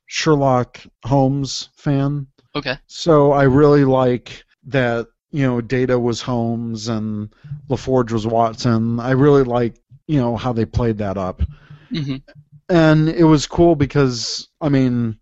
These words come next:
Speaker 1: Doctor Pulaski was involved in it, and, you
Speaker 2: Right.
Speaker 1: know, and I just really liked Moriarty's character. He was,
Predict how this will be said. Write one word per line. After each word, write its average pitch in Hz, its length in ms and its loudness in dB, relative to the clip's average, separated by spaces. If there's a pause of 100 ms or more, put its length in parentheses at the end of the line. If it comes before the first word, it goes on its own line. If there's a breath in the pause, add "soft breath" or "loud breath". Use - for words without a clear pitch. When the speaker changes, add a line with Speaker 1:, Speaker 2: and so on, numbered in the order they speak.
(440)
Speaker 1:
Doctor 127 320 -4
Pulaski 139 580 -4
was 135 180 0
involved 127 480 -4
in 123 140 -2
it, 123 300 -2
and, 113 460 -6
you 139 80 -16
Speaker 2:
Right. 123 80 -10
Speaker 1:
know, 110 360 -6 (200)
and 156 300 2
I 160 140 0
just 190 240 -4
really 143 420 0
liked 123 320 0
Moriarty's 113 680 -2
character. 101 640 -8
He 156 200 -4
was, 156 600 -2